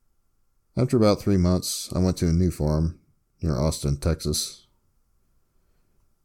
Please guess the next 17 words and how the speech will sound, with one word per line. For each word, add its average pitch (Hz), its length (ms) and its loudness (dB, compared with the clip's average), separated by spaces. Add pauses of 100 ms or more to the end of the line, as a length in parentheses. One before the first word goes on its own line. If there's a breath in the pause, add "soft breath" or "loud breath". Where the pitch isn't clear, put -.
(1080)
At - 80 0
the - 100 -10
Texas 113 380 0
farm, 98 340 2
I 80 60 2
fed 87 300 -2
pigs 87 440 0
and 73 140 0
chickens, 78 680 -2 (1080)
and 80 160 0
pulled 104 400 2
and 76 160 0
planted 90 380 0
a 73 60 0
lot 82 260 2
of 73 80 0
veggies. 76 560 -2